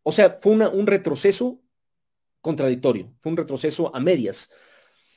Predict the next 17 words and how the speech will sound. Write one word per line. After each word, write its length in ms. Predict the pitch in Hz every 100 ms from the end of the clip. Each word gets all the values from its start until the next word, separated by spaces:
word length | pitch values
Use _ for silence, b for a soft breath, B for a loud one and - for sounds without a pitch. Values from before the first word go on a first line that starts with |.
| b _ _ _ _ _ _ _
Creo 200 | - 214
que, 80 | 220
el, 180 | 202 170
sin 160 | - 147
embargo, 300 | 160 170 170
la, 100 | 135
el 300 | 127 131 127
gran 640 | 160 220 220 214 - _ _ _ _
golpe 440 | 131 175 226 190 135
que 240 | 123 123
recibió 440 | 120 123 127 165 -
esta 280 | 247 254 185
generación 460 | 135 117 107 135
de 60 | 127
bolchevicas 800 | 120 123 135 160 196 - - _ -
<laughs> 580 | 175 - _ _ _ _
fue 420 | - 156 180